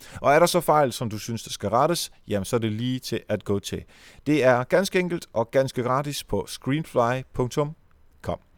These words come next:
Og tak til I B A for at være sponsor på ugens content marketing værktøj. Se alle de gode tools samlet på nokmal D K skråstreg tools. Som altid skal vi runde Patreon og superlytterne, der giver værdi tilbage for hver uge at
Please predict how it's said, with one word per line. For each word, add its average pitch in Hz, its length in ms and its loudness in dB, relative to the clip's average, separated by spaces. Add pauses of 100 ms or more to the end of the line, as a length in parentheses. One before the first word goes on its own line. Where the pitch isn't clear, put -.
(560)
Og - 120 0
tak 123 200 4
til 107 120 0
I 101 40 2
B 92 60 0
A 139 200 4
for 151 100 -2
at 135 60 0
være 113 160 6
sponsor 127 400 0
på 127 140 -2
ugens 110 280 -2
content 101 300 -2
marketing 101 500 -4
værktøj. - 360 -12 (340)
Se 185 280 6
alle 151 180 6
de 143 100 0
gode 151 260 4
tools 196 500 -2
samlet 127 420 2
på 110 260 6
nokmal 110 360 -2
D 107 80 -8
K - 80 0 (200)
skråstreg 139 480 2 (140)
tools. - 420 -8 (280)
Som 135 180 2
altid 180 220 8
skal 165 200 2
vi 135 100 6
runde 139 260 6
Patreon 165 500 2
og - 100 -6
superlytterne, 123 840 0
der 113 80 -4
giver 120 260 2
værdi 117 320 -4
tilbage 135 600 2 (220)
for 113 180 6
hver 139 260 6
uge 127 380 0 (120)
at 107 140 0